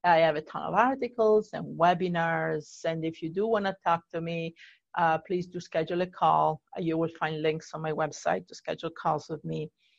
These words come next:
And, uh, I have live events, retreat coming up. I always have retreat at the beginning of the year, three-day retreats where we actually get hands-on on different type of training strategies. And I invite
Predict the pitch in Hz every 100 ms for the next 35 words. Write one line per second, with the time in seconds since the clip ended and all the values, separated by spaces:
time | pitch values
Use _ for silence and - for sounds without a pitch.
0 | - _ _ 190 185 180 175 170 165 165
1 | - 190 202 175 165 165 165 185 240 240
2 | - - - - 233 233 - 214 202 196
3 | 190 185 190 - 160 160 175 180 175 170
4 | 170 - 180 185 175 170 165 160 170 160
5 | 170 185 180 180 _ _ _ _ 208 180
6 | 175 165 170 170 196 196 180 - 165 160
7 | 165 165 165 160 165 151 - 160 160 170
8 | 160 170 165 156 160 160 - - - -
9 | 160 165 165 160 165 - 175 170 - 175
10 | 165 160 156 151 147 156 156 160 151